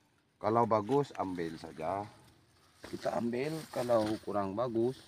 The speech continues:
ya enggak, Mas. Ini, Mas. Nih. Akarnya tuh.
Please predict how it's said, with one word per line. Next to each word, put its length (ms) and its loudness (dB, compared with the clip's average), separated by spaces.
ya 160 -8
enggak, 320 -8
Mas. 120 -16
Ini, 160 -2
Mas. 240 -4
Nih. 240 -4
Akarnya 320 -4
tuh. 160 -6